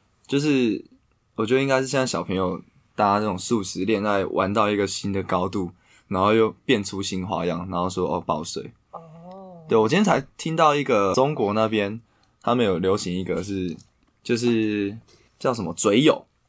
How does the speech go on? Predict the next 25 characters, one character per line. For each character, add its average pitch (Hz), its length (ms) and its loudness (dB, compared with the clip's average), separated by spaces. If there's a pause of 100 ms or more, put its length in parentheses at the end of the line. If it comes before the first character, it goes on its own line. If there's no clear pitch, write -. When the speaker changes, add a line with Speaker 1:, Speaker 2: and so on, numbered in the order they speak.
Speaker 2:
嘴 220 260 -4
友？ 208 320 -4 (360)
Speaker 1:
嗯， 92 300 -6
就 127 100 0
是 127 260 2 (200)
指 104 440 0 (220)
我 107 80 0
们 113 140 2
台 120 140 2
湾 127 120 4
是 135 80 0
报 120 200 2
税 101 140 -4
嘛， 92 100 -6
Speaker 2:
嗯。 - 20 -6
Speaker 1:
他 110 80 -2
那 120 80 -2
边 117 140 -4
嘴 90 240 -4
友， 90 160 0
嘴 110 160 2
友 110 120 4
是 104 280 -2
就 104 120 -2
是 98 340 -4